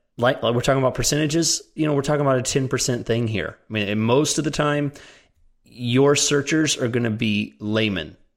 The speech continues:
They're gonna be outside of the loop of what you sell. I don't care if you're a doctor or you're selling shoes. People search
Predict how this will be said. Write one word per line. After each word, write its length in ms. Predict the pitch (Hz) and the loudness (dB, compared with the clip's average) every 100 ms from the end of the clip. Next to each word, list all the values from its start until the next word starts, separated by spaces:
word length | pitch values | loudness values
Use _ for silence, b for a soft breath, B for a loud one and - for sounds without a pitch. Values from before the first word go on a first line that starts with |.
| _ _ _ | _ _ _
They're 120 | 120 | -2
gonna 180 | 131 143 | 0 0
be 300 | 131 127 - 107 | 0 -2 -2 0
outside 640 | 120 135 - - 127 123 | 0 0 0 0 0 -2
of 100 | 104 | -2
the 80 | 104 | -2
loop 520 | 101 104 117 - - B B B | -2 0 -2 -2 -8 B B B
of 140 | 104 101 | -6 -2
what 500 | 98 104 107 - - | 0 2 2 -2 -10
you 240 | 95 101 | -4 -4
sell. 640 | 95 - - 107 92 76 - B B | 0 0 2 2 0 -2 -8 B B
I 60 | 120 | 0
don't 200 | 156 - | 0 -2
care 480 | - 143 135 127 127 | -2 2 4 2 2
if 220 | 110 - | -2 -4
you're 160 | 110 101 | -2 -2
a 80 | 92 | -2
doctor 640 | 104 120 139 - 135 123 | 0 0 0 0 -2 0
or 120 | 110 | -2
you're 160 | 98 101 | -2 -2
selling 600 | - - 113 107 104 101 b b b b - | -2 0 0 0 -2 -6 b b b b -6
shoes. 640 | - - 127 87 - - b b b _ _ | -2 0 0 -2 -2 -4 b b b _ _
People 380 | - 160 156 160 | -2 0 0 0
search 680 | 143 - 135 123 - - | 2 2 2 0 0 -4